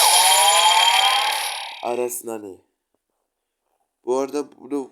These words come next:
bu videonun formatı yatay formatta çekiyoruz. Haberiniz olsun. Yani bu kostümün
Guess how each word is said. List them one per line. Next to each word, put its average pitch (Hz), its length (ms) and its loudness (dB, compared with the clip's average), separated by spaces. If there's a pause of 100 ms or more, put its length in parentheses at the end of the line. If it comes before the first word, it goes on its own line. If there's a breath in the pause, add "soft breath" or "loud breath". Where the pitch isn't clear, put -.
(120)
bu 127 120 -12
videonun 120 260 -6
formatı 120 480 -6 (360)
yatay 120 280 -8
formatta 107 640 -16
çekiyoruz. 113 680 -14
Haberiniz 107 460 -14
olsun. 101 320 -14 (2000)
Yani 113 200 -12
bu - 80 -20
kostümün 139 680 -8